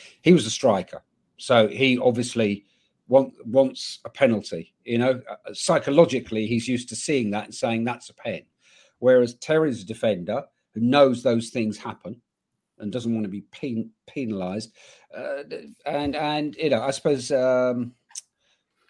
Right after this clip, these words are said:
it, it depends where you used to play.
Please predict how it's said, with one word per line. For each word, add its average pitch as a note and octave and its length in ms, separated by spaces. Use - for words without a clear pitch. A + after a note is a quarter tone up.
it, - 1040
it D3+ 60
depends D#3+ 420
where D3 140
you C#3 160
used C3+ 280
to A#2+ 60
play. A2+ 400